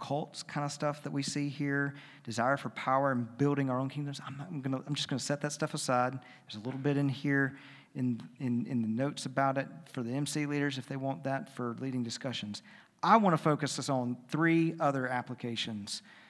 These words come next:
um, this morning. The first is that how,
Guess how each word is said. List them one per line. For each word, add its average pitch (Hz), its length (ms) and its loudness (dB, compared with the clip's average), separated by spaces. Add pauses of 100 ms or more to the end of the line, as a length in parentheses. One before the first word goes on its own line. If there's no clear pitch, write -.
(280)
um, 113 240 -6
this 117 180 -4
morning. 117 440 -6 (1600)
The 156 60 2
first 190 400 4
is 147 280 4 (160)
that 139 180 0 (1400)
how, 190 640 2